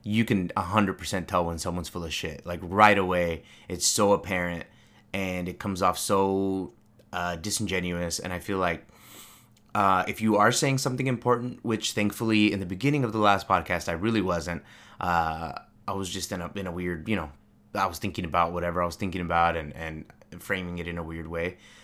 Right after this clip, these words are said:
Uh, thankfully it wasn't important, but I feel like when you're speaking in a way that's not natural to you, um, and i-, if you're speaking about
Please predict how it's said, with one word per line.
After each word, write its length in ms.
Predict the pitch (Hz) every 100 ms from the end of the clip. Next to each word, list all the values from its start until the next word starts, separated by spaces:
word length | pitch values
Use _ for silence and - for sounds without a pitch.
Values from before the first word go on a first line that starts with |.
| -
Uh, 180 | 92 90
thankfully 320 | 104 95 107
it 40 | 95
wasn't 200 | 95 98
important, 380 | 85 104 104
but 80 | 101
I 80 | 95
feel 140 | -
like 120 | 104 95
when 100 | 92
you're 120 | 92
speaking 640 | - 127 113 117 113 107 - - -
in 100 | -
a 60 | 98
way 140 | 90
that's 200 | 90 92
not 180 | 98 90
natural 380 | 95 104 - 104
to 120 | -
you, 320 | 95 85 85 82 _ _ _ _ -
um, 640 | 98 90 82 80 80 - _ _ _ _ _ _ _ -
and 240 | 107 101 -
i-, 40 |
if 240 | 107 101
you're 80 | 101
speaking 400 | 95 120 107 113
about 420 | 95 95 92 85